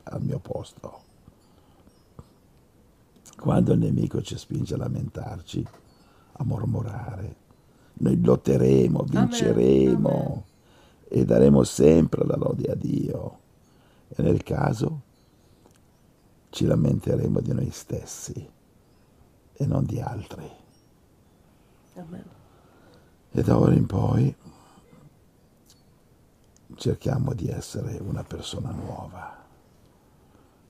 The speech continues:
Speaker 1: La gente deve dirci come sei cambiato, cambiata.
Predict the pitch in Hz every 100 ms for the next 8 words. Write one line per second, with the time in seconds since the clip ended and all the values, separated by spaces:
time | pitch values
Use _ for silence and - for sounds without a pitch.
0 | - - - - - - - - - -
1 | - - - - - 62 65 53 - -
2 | - - - - - 76 - 87 - -
3 | - 76 - _ _ _ _ _ _ _
4 | _ - 98 - - - - -